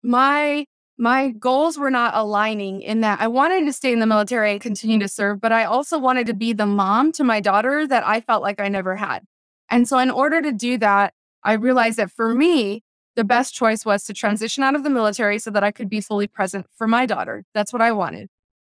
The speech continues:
And so I decided to transition. I remember as I was going through the transition, this was in two thousand eight, right before the recession hit.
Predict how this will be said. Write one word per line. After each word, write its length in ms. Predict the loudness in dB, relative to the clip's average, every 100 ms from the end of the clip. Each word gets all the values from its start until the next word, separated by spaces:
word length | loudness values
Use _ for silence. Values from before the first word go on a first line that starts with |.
| _
And 200 | 0 2
so 360 | 4 4 4 0 -2
I 120 | -2
decided 400 | -2 -2 0 0
to 60 | -4
transition. 680 | 0 0 2 0 0 -2 -2 -10 _ _
I 100 | 2
remember 280 | 4 4 4
as 220 | 4 4
I 100 | 4
was 260 | 4 2 -2
going 320 | 0 2 2
through 160 | 0 -2
the 100 | 0
transition, 560 | 2 2 4 0 2
this 160 | 2 2
was 120 | -2
in 120 | -2
two 160 | -4 -2
thousand 380 | 0 2 2 -2
eight, 360 | -4 -6 -8 -14 -12
right 340 | 0 0 0
before 720 | -4 -6 -4 0 2 2 2 -2
the 80 | -6
recession 580 | -6 -4 -4 -2 -4 -4
hit. 220 | -6